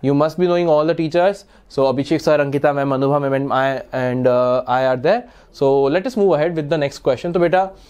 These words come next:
the figure, a right circular cylinder just encloses a sphere of radius R. ठीक है, what they are saying कि, "Sir, we have a right circular cylinder just encloses a radius of sphere R."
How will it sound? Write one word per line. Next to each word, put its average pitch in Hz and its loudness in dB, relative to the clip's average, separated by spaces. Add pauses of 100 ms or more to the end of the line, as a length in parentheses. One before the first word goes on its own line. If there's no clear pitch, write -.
(360)
the 202 4
figure, 233 0
a 196 2
right 196 2
circular 220 2
cylinder 202 0
just 208 -2
encloses 190 2
a 202 2
sphere 202 -2
of 170 0
radius 151 0
R. 113 -4 (520)
ठीक 202 2
है, 214 2
what 165 2
they 220 2
are 233 -2
saying 175 -4 (420)
कि, 180 2
"Sir, 196 0 (240)
we 233 2
have 170 0 (540)
a 180 4
right 185 0
circular 185 0
cylinder 135 0 (380)
just 277 0
encloses 196 0
a 214 2
radius 165 0
of 185 -4
sphere 160 0
R." 110 -4